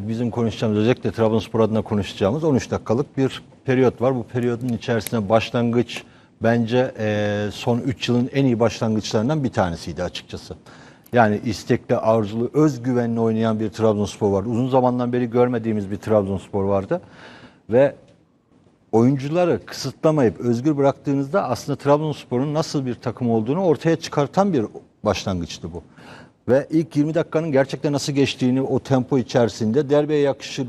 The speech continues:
bir kere ilk kırk beş dakika seyrettiğimizi söyleyebiliriz. Her iki takımın da hem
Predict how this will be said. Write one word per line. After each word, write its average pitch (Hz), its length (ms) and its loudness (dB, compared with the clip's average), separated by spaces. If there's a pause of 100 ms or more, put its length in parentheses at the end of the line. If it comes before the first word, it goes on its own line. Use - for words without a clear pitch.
bir 120 120 -10
kere 131 280 0 (120)
ilk 135 140 2 (340)
kırk - 240 -8
beş 135 200 0
dakika 113 220 -4
seyrettiğimizi 127 580 0
söyleyebiliriz. 117 600 0 (420)
Her 165 140 4
iki 117 180 0
takımın 101 520 -2
da 160 240 -2 (280)
hem 127 200 0